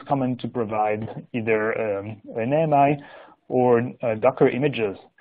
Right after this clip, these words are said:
that contain all the dependencies and that pre-install all the drivers, uh, that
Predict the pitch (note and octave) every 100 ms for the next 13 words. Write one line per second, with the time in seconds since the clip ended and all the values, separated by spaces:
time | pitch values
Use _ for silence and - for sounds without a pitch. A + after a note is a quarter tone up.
0 | - _ A#2 A#2 D#3 C#3+ C#3+ B2+ D3 C#3+
1 | A#2+ - F3 F#3+ F3 D#3+ D#3+ D#3+ - C#3
2 | A#2 - F3 D#3 C#3+ - C#3+ D3 D3 C3+
3 | C#3 B2+ A#2+ A2 A2+ A2+ A#2 A2 - -
4 | G#2 G2+ G#2+